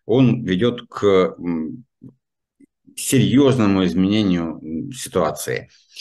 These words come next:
Зя-, здесь мы ви-, слышим, что, м, войска прорвали, м, м, эту линию, но,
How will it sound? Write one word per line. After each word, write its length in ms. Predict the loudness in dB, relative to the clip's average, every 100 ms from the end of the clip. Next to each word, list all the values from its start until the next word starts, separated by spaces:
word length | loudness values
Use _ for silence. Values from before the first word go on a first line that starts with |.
| -20 _
Зя-, 320 | -2 0 2
здесь 220 | 2 2
мы 160 | 4 4
ви-, 280 | 2 2 0
слышим, 340 | 0 0 0
что, 380 | -2 0 0 0
м, 260 | -2 -2 -2
войска 360 | -2 -2 -2 -2
прорвали, 800 | 0 0 2 2 4 2 -2 -6
м, 440 | -6 -6 -6 -10 -14
м, 220 | -10 -6
эту 200 | -4 -2
линию, 360 | 0 2 2 2
но, 460 | 2 2 0 -2